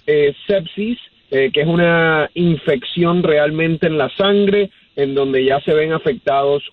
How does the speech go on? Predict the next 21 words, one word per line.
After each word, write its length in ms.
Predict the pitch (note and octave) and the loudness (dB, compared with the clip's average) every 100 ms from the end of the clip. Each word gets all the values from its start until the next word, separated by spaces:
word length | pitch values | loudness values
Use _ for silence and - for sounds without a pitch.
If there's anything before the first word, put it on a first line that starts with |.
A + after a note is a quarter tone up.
| _ | _
otros 400 | D3 D#3 D3+ C3+ - | -2 -2 -2 -4 -4
órganos, 600 | - G#3 G3 D#3+ D3 D3+ E3 - _ _ _ | -2 0 0 0 -2 -4 -6 -12 _ _ _
y, 360 | F3+ G#3+ A#3+ - - | 0 2 2 -2 -2
eh, 500 | D#3 D3 C#3+ C#3 - | 2 2 2 0 -2
eso 480 | D#3+ F#3 - G#3 G#3+ | -4 -4 0 -2 -2
causó 500 | - D3 C#3+ E3 D#3 | -2 -2 -2 -2 -2
problemas 460 | D3+ D3+ C#3 C3+ D3+ | -2 -2 -2 -2 -4
con 320 | - D3 C#3 | -4 -6 -6
sus 220 | - D3 | -6 -4
riñones, 720 | C3 C3 C3 F#3+ G3+ G3 G3 F#3+ _ _ | -4 -4 0 0 2 2 0 -4 _ _
eh, 360 | - C#3 C3+ C3 | -4 0 0 0
también 420 | D3 C3+ D3 E3 | -2 -4 -4 -4
causa 640 | E3 F#3 D#3+ D#3 F3 E3 D#3 | -2 -2 -2 -2 -2 -2 -2
coagulación 1160 | - D#3+ C#3+ C3+ C#3+ C3+ C3+ - F#3 F#3 F#3+ G3 | -2 0 0 -2 -2 -2 -2 -2 0 2 2 0
anormal 680 | - C3 C3 C3 D3+ F3+ F3+ | -2 0 0 0 0 0 -2
en 160 | C#3+ C3+ | -2 -2
diferentes 520 | C3 C#3 C3 B2+ D#3+ | -2 -2 -2 -2 -2
extremidades, 840 | D3 - - C3+ B2+ B2+ D3+ F3 F#3+ | -2 -6 -4 -2 0 0 2 0 0
por 180 | D#3 | -2
lo 140 | C3 B2 | -4 -2
cual, 420 | B2+ B2+ B2 B2 | 0 0 0 -2